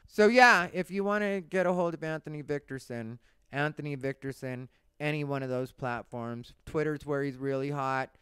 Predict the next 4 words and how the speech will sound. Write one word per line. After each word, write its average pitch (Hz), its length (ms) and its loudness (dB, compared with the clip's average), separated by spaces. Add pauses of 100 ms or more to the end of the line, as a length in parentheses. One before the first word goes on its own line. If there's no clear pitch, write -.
(300)
Facebook, 135 500 -2
he's 123 380 -10
there. 110 640 -2 (400)
Instagram, 135 1000 -4